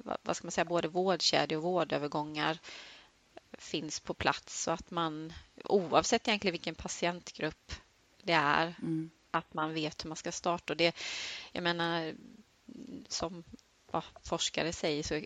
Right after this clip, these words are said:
Speaker 1: kommer det kanske komma fler pandemier framöver, och då behöver vi ju ta tillvara det här för att stå redo framåt, hur man startar både från det akuta skedet till hur vi sen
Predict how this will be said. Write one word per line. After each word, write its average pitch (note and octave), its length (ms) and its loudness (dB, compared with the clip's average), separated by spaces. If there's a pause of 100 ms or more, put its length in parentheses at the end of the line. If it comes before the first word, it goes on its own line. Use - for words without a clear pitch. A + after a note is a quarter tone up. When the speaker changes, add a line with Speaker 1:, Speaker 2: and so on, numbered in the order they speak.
Speaker 1:
kommer C#3+ 360 -2
det D#3+ 80 -6
kanske - 320 -6
komma - 360 -4
fler G3 220 2
pandemier D3+ 720 -4
framöver, D3+ 640 -6
och D3+ 100 -8
då D#3 400 0 (580)
behöver E3 320 4
vi D#3 60 4
ju D#3+ 60 4
ta D#3+ 200 -2
tillvara E3 540 4
det F#3+ 60 4
här F3+ 140 4
för - 220 -2
att - 140 0
stå - 220 -4
redo D3+ 520 -2 (220)
framåt, C#3+ 760 0
hur D3+ 60 -2
man C#3+ 380 -8
startar E3+ 480 6
både D#3+ 280 4
från D#3 280 -4
det D3+ 100 2
akuta D3+ 520 -2
skedet D#3 440 -2
till - 360 -6
hur - 160 -8
vi D3 120 -6
sen D3+ 320 -8